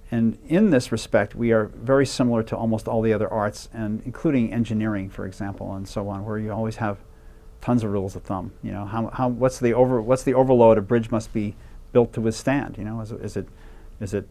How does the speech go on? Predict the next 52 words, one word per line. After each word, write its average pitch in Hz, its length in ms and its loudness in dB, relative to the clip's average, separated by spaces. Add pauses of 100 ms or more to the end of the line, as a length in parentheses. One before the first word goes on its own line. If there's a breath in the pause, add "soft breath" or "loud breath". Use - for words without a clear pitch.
uh, 101 160 -4
one 104 200 -2
hun-, 117 160 -2
uh, 101 260 -4
hundred 113 220 -2
percent 123 240 -2
over 127 360 0
or 95 60 -4
fifty 127 260 -6
percent 123 300 -4
over? 127 220 2
There's 101 140 -4
some 117 180 -2
rule 117 360 2 (380 soft breath)
that 107 100 -10
people 113 240 -2
have 98 80 -4
decided 110 400 0
is 95 120 -6
good 110 180 0
engineering 110 380 -2
practice. 98 480 -8 (480 soft breath)
It's 113 160 -10
not 120 160 -2
theory. 107 360 -2 (240)
It's 107 240 -10
just, - 320 -6
um, 104 300 -4 (680 soft breath)
the, 107 300 -2
the, 104 180 -6
uh, 107 160 -4
the, 98 160 -10
you 110 120 -4
know, 101 200 -4 (100)
bridges 113 280 -2
fell 110 220 4
down, 120 300 2
and 113 60 0
then 104 140 0
if 104 140 -8
you 107 200 -4
did 113 140 -2
the 110 120 2
overload 110 400 4
right, 120 260 2
they 117 80 4
didn't. 117 340 -4
And 104 200 -8
okay, 117 280 -4
that's 117 240 -4
the 107 80 -4
rule. 110 320 0